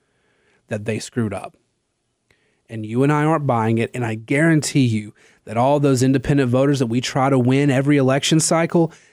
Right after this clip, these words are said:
they've already made the decision that the people who were in charge while all this is going on can't be in charge going forward.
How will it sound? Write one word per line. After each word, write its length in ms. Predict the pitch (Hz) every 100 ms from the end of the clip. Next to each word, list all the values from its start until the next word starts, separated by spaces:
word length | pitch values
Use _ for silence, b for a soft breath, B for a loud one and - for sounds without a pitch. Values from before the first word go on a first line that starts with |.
| B
they've 260 | 127 156 170
already 240 | 160 151
made 280 | 127 131 127
the 40 |
decision 420 | 120 120 131 117
that 100 | 120
the 60 | 110
people 300 | - 190 120
who 120 | 127
were 160 | 131 113
in 100 | 107
charge 380 | - 123 131 131
while 120 | 117
all 140 | 120
this 220 | 127 123
is 80 | 120
going 280 | 123 127 127
on 220 | 131 135
can't 380 | 127 - 135 120
be 140 | 120
in 100 | 117
charge 420 | 110 - 107 104 -
going 240 | 107 104
forward. 420 | - 104 - -